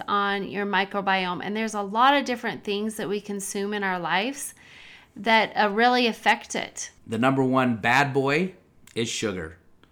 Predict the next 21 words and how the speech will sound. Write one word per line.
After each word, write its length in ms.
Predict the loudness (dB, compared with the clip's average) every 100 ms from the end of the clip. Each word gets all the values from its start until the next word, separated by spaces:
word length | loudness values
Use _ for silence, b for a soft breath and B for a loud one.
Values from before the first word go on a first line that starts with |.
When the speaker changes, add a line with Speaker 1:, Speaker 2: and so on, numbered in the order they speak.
| b b b -8
Speaker 2:
Um, 560 | -4 -4 -4 -6 -6 0
we 240 | 2 2
now 600 | 0 0 2 2 2 -2 -8 -6
eat 420 | -2 -2 -4 -16 -14
an 120 | -4
average 360 | 0 2 0 -4
of 100 | -8
twenty-two 440 | -4 -4 -4 -6
teaspoons 640 | -8 -8 -8 -8 -4 -4 -4
of 120 | -8
sugar 300 | -6 -6 -4
a 100 | -6
day. 460 | -4 -4 -4 -6 -12 _ _ _ -12
And 100 | -8
the 60 |
sad 280 | -2 -2 -2
thing 140 | -4
is, 180 | -6 -6
teenagers 640 | -6 -2 0 -2 -2 -6 -4
are 160 | -8
eating 420 | -6 -6 -4 -6